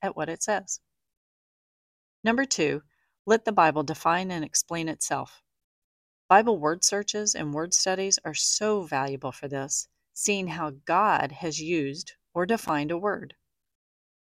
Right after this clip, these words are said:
The best way to do this is by using a tool that helps you search for the original word in Greek or Hebrew. Often the first use in Scripture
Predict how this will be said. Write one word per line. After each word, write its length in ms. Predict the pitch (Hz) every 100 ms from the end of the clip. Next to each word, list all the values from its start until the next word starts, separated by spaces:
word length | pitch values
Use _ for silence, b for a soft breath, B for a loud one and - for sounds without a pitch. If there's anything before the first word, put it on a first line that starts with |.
| -
The 60 |
best 300 | 180 214 220
way 80 | 247
to 120 | 254
do 200 | 214 165
this 240 | 147 151 -
is 100 | 151
by 140 | 156
using 420 | 147 180 208 214
a 60 | 208
tool 420 | 202 - 147 147
that 140 | 143 139
helps 260 | 156 -
you 80 | 147
search 400 | - 170 165 -
for 140 | -
the 120 | 147 143
original 480 | 156 190 - 143
word 380 | 135 139 139 143 _
in 240 | 160 151 147
Greek 340 | - 151 147
or 60 | 147
Hebrew. 480 | 143 151 135 127 135 - _ _ _ _ _ _ _ _ _ _ -
Often 340 | 202 - 247
the 80 | 196
first 380 | - 170 - 185
use 260 | 180 -
in 80 | 180
Scripture 600 | 175 - 143 - 147 165